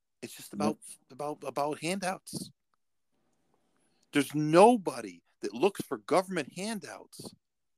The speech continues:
Speaker 1: more than, than state governments or, or county
Speaker 2: <laughs>
Speaker 1: governments. Are, governments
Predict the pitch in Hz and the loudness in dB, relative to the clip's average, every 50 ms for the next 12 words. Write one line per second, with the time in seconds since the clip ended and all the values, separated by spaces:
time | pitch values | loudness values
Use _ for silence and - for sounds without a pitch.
0 | _ _ _ _ _ _ _ _ _ _ _ _ _ _ _ _ _ _ - 139 | _ _ _ _ _ _ _ _ _ _ _ _ _ _ _ _ _ _ -2 2
1 | 175 214 233 202 170 127 - _ _ _ _ _ _ _ - 160 151 143 135 123 | 6 6 6 6 6 2 -4 _ _ _ _ _ _ _ -6 -6 -4 -6 -8 -12
2 | _ _ _ _ _ _ _ _ _ _ _ _ _ _ _ _ _ _ - 147 | _ _ _ _ _ _ _ _ _ _ _ _ _ _ _ _ _ _ -8 -8
3 | 151 147 139 _ _ _ _ _ - _ _ _ _ _ _ _ _ _ _ _ | -8 -8 -12 _ _ _ _ _ -20 _ _ _ _ _ _ _ _ _ _ _
4 | _ _ _ - - - - 180 190 180 - _ - 185 185 190 196 202 202 202 | _ _ _ -18 -14 -2 2 2 2 2 0 _ -2 -2 -2 -2 -2 -2 -2 -2
5 | 196 - - 185 170 165 - - - - - - - 175 214 214 202 170 139 - | -4 -4 -4 -6 -8 -6 -6 -8 -8 -8 -8 -6 -6 -4 -2 -2 -2 -2 2 6
6 | - 202 208 190 165 127 - 180 - - - - - - - - - 208 254 269 | 6 8 8 8 8 8 6 0 -2 -4 -8 -18 -20 -20 -2 4 6 6 6 6
7 | 277 240 208 165 - | 4 0 -2 -4 -8